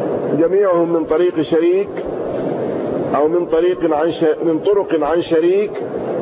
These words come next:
عن أبي إسحاق. عثمان خالف الشيخين. عثمان رضي الله تعالى عنه أما الناس وصلى بالناس في، في منى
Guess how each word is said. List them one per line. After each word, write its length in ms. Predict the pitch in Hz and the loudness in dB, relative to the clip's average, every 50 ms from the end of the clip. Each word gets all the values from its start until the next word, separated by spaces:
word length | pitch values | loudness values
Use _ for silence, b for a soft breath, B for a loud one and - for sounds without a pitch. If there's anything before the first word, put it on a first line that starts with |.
| - - - - - - - | -6 -6 -6 -4 -4 -4 -2
عن 200 | - 160 175 170 | -2 0 0 0
أبي 300 | 165 165 165 160 160 160 | 0 0 2 2 0 0
إسحاق. 340 | - - - 143 160 175 _ _ _ _ _ _ _ 185 185 185 170 - - - - - - - - - - - - - - - - - - - | -2 -4 -6 -4 -6 -6 _ _ _ _ _ _ _ -6 -4 -4 -4 -4 -10 -18 -20 -18 -18 -16 -14 -14 -14 -14 -16 -18 -18 -20 -20 -18 -12 -8
عثمان 460 | 147 156 - 147 170 185 190 196 185 | -8 -8 -8 -4 -2 0 0 0 0
خالف 400 | - - 180 180 175 175 156 147 | -2 -2 0 0 0 0 -2 -4
الشيخين. 560 | 156 147 - 151 151 143 135 - 135 139 139 139 - - - - - - - - - - - - - - - 143 - - - 143 139 139 - 113 113 - - - - - - - - - - - - - - - - - | -6 -8 -8 -6 -6 -6 -6 -6 -8 -8 -8 -8 -12 -16 -18 -20 -20 -20 -20 -20 -20 -20 -20 -20 -18 -18 -18 -16 -16 -18 -18 -18 -18 -18 -18 -18 -18 -20 -20 -20 -20 -20 -20 -20 -20 -20 -20 -20 -20 -20 -20 -20 -10 -8
عثمان 360 | 156 165 151 180 220 226 220 | -8 -8 -4 -4 -2 -2 -2
رضي 280 | 214 214 208 190 190 190 | -4 -8 -8 -8 -8 -8
الله 340 | 185 185 202 202 196 190 190 | -8 -6 -6 -4 -4 -4 -8
تعالى 400 | 190 190 180 180 190 190 185 175 | -8 -10 -8 -8 -6 -6 -6 -6
عنه 400 | 175 185 185 175 175 175 175 170 165 - - - - - - - - - - - - - - - - - 185 | -6 -6 -8 -10 -12 -12 -14 -16 -18 -20 -20 -20 -20 -20 -20 -20 -20 -20 -20 -20 -20 -20 -20 -20 -14 -6 -6
أما 240 | 208 220 214 208 | -6 -6 -4 -8
الناس 440 | 202 190 180 190 196 196 185 - 185 | -8 -8 -6 -6 -6 -6 -6 -6 -6
وصلى 680 | 185 180 180 175 170 156 - 190 196 196 190 185 180 165 | -6 -4 -2 -2 -4 -4 -4 -6 -6 -4 -4 -6 -6 -6
بالناس 440 | 170 160 160 165 180 185 185 175 185 | -8 -10 -10 -8 -6 -6 -6 -8 -8
في، 480 | 180 190 190 180 131 135 160 175 175 - | -10 -12 -12 -12 -10 -6 -6 -6 -6 -6
في 220 | - 156 180 190 | -8 -6 -4 -4
منى 340 | 196 220 220 208 190 180 | -2 -4 -2 -2 -2 -4